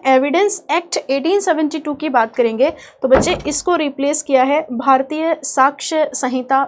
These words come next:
दो हज़ार तेईस। यानी कि अगर हम बात करते हैं तो बेटा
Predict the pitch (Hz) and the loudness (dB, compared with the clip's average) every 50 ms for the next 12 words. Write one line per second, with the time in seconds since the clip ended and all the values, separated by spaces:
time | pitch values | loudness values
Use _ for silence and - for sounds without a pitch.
0 | - 226 240 240 254 254 254 240 254 247 254 262 - - - _ - 214 202 202 | -2 -2 -2 0 0 0 -2 -2 -2 0 0 0 -2 -4 -6 _ -2 -2 -2 -2
1 | 214 - - - - - _ - 240 240 247 247 240 294 - - 254 247 277 302 | -6 -10 -12 -18 -20 -20 _ -2 0 0 0 0 -2 -2 0 2 2 4 2 2
2 | 269 294 285 254 247 240 247 240 - 285 269 254 - 262 277 330 440 - _ _ | 2 0 0 2 2 2 2 0 -2 -4 -4 -2 -4 -6 -6 -6 -8 -10 _ _
3 | _ _ _ _ _ _ _ _ _ _ _ _ _ _ _ _ _ _ _ - | _ _ _ _ _ _ _ _ _ _ _ _ _ _ _ _ _ _ _ -2
4 | - 233 254 254 285 320 320 | 2 4 4 6 6 6 4